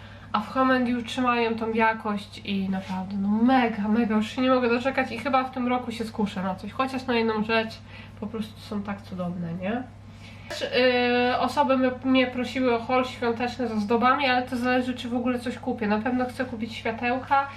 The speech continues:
i parę ozdób na choinkę, ale czy z tego będzie haul? Nie wiem. Zobaczymy. Chcę, słuchajcie, właśnie miałam się was zapytać, żebyście może mi podpowiedzieli, e, kurtynę świetlną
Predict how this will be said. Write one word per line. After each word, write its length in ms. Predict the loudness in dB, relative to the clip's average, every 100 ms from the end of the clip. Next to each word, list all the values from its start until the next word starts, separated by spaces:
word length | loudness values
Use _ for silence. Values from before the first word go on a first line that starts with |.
| -16 -12 -8
i 80 |
parę 320 | 0 2 2 0
ozdób 280 | 0 -4
na 120 | -4 -4
choinkę, 600 | -2 0 -2 -2 2 2
ale 180 | 0 -6
czy 80 | -8
z 60 |
tego 240 | -2 0 2
będzie 260 | 0 -2
haul? 360 | 0 2 2 0
Nie 160 | 0 2
wiem. 220 | 2 0 -4 -14 -16 -16 -6
Zobaczymy. 580 | 0 2 2 2 4 2
Chcę, 340 | 2 2 2 0
słuchajcie, 380 | 0 0 2 0
właśnie 280 | 0 0
miałam 240 | 2 2 2
się 140 | 0
was 220 | 0 0
zapytać, 760 | 0 -2 -2 -4 -2 -4 -6 -14 -18 -18 -18 -18 -18 -18 -18 -18 -18 -18 -18 -18 -18 -16 -16 -16 -6
żebyście 380 | -2 0 0 0
może 360 | 2 2 2 0
mi 160 | -2
podpowiedzieli, 1040 | -4 -4 -2 0 0 2 2 2 -2 -4 -6 -14 -18 -8
e, 220 | -2 0 0
kurtynę 600 | -4 -4 -2 2 2 0
świetlną 1000 | -8 -2 2 2 0 -2 0 0 0